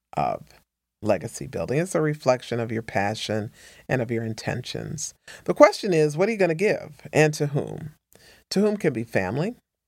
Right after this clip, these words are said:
friends, community, the world at large. Legacies do not have to be limited. Now, of course, you can give money. Think about the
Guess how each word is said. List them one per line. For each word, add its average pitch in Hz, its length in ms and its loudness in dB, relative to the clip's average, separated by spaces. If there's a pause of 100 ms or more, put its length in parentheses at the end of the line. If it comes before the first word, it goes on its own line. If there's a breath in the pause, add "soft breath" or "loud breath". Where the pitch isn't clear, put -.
(120)
friends, 135 540 0 (180)
community, 143 680 0 (460)
the 120 80 4
world 113 280 2
at 120 100 -2
large. 160 340 0 (280 loud breath)
Legacies 190 540 -2
do 151 160 0
not 139 400 2
have 127 340 2
to 127 100 -6
be 120 240 -2
limited. 104 720 -2 (880)
Now, 117 340 -4 (540)
of - 120 -8
course, 151 260 2
you 170 80 -4
can 185 140 0
give 196 160 -2
money. 127 380 -2 (920)
Think 226 160 8
about 165 240 4
the 135 120 -6